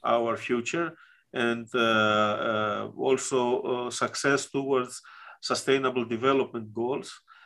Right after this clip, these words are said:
uh, we need to have a strong research and science foundation. This is very important, and I cannot,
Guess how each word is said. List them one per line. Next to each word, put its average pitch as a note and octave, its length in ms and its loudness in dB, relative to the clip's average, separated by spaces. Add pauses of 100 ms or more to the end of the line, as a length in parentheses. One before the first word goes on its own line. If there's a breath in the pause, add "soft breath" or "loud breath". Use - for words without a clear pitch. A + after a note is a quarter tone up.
(220 loud breath)
uh, B2 280 2
we B2 200 2
need C#3+ 440 -6
to C#3 80 -4
have C3 220 0
a C3 80 2
strong D3+ 540 -2
research B2 560 -2
and A#2 200 -6
science B2 400 0
foundation. A2 880 -2 (380 loud breath)
This C3 180 0
is A#2 120 -2
very C#3 260 4
important, A#2+ 580 -4 (380 soft breath)
and A#2+ 120 -4
I A#2 80 2
cannot, C3 440 -2